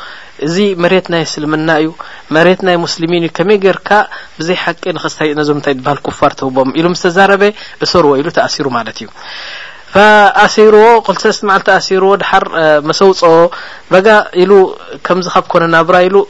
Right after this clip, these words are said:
ዓዲ ገዲፉ ኸይድ ኣሎ። ናበይ ኸይድ? ንመስር። ንመስር ምስ ከደ እዚ ሱልጣን ሓደ ልኢኹሉ ኢልዎ ንሓደ ናቱ ወታደር ማለት እዩ፣ ተኸቲልካ ኺድ፣ ኣብ መስር ምስ ኣተወ ተዛረቦ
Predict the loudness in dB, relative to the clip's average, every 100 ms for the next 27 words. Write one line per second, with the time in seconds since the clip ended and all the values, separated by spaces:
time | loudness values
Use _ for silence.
0 | -6 -2 -2 0 -4 -4 -8 -8 -6 -8
1 | -10 -14 -20 -6 2 4 4 2 0 2
2 | -2 -2 -10 -16 -20 -18 -16 -18 -10 0
3 | 2 2 2 0 0 0 0 2 0 -2
4 | -6 -4 -6 0 0 0 -4 -2 -2 -2
5 | -4 -6 -6 -8 -8 -12 -18 -20 -14 -2
6 | 4 6 4 2 -2 0 0 2 -2 -2
7 | -2 0 -2 -2 -4 -2 -2 0 -2 -2
8 | -4 -4 -14 -18 -12 -6 -6 -4 -8 -4
9 | -2 -2 -2 -10 -8 -2 -2 -2 -4 -6
10 | -2 -4 0 2 2 -2 -16 -20 -2 0
11 | 2 2 0